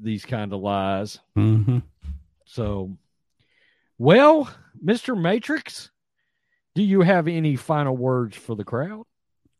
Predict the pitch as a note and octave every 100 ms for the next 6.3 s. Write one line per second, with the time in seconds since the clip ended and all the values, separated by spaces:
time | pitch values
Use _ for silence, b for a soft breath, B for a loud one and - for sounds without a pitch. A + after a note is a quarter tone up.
0 | - F#3+ G#3+ G3 E3 F3+ F#3 F#3 D3+ D3+
1 | C#3+ C#3 A#2 B _ _ _ _ _ _
2 | _ _ _ - A2 G#2+ C3+ C#3 C#3 -
3 | A#2 A#2 A#2 G#2+ A#2 G#2+ F2+ - - -
4 | _ _ _ _ _ _ A2 C3+ G3 A#2
5 | C3 B2 C3 F3+ D#3+ A2 A2 G2+ G2+ -
6 | F#2 C#2+